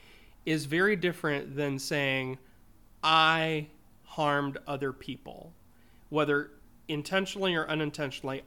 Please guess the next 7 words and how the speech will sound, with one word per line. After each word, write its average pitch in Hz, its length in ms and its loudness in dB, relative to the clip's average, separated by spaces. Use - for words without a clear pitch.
"I 147 580 2
harmed 135 640 0
people 135 580 -6
and 131 240 -8
I 139 360 0
am 127 340 -8
sorry." 120 540 -6